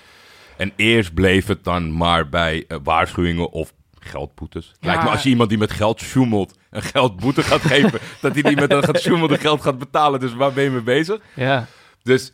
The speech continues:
Speaker 1: wat dat betreft, eh, eh, ik, ik vind dat heel interessant, zeg maar, die, die hautaine houding tegenover de rest van wij willen weg hier.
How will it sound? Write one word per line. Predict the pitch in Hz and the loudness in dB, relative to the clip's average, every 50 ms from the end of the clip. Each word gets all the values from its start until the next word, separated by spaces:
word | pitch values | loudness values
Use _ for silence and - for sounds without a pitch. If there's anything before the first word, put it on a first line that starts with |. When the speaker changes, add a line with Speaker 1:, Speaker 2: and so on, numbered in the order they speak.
| _ | _
Speaker 1:
wat | - 131 127 123 | -2 -2 0 0
dat | 156 170 | 0 -2
betreft, | 202 - - 120 113 98 - - - | -2 -2 -2 0 0 0 0 -2 -2
eh, | 101 98 95 82 78 95 92 90 90 85 80 80 | 0 0 0 0 0 0 0 0 0 -2 -4 -6
eh, | 80 | -6
ik, | - - 123 - | -6 -8 -8 -6
ik | - 117 107 - | -8 -10 -6 -2
vind | - 131 | 0 0
dat | 123 127 | 0 2
heel | 123 131 127 | 2 2 2
interessant, | 117 117 - 110 107 - 160 156 143 - | 2 0 -2 -4 0 0 2 2 0 -2
zeg | - 143 | -4 -2
maar, | 123 127 120 | -2 -2 0
die, | 110 117 113 110 | 0 -2 -2 -2
die | 101 113 113 113 110 | -2 -4 -6 -4 -2
hautaine | 98 104 110 - - 117 117 123 120 | -2 -2 -2 0 -2 -2 -2 0 0
houding | 98 101 107 123 113 113 107 - | 2 2 2 2 2 0 -2 -2
tegenover | 113 101 113 110 107 92 101 | -4 -2 0 0 0 0 0
de | 98 | 0
rest | 101 107 101 - | 0 0 0 -2
van | 110 92 | -2 -2
wij | 101 101 | 0 0
willen | 98 98 95 87 | 0 -2 -2 -2
weg | 98 120 113 | -2 -4 -2
hier. | 104 95 87 90 | -2 -4 -4 -6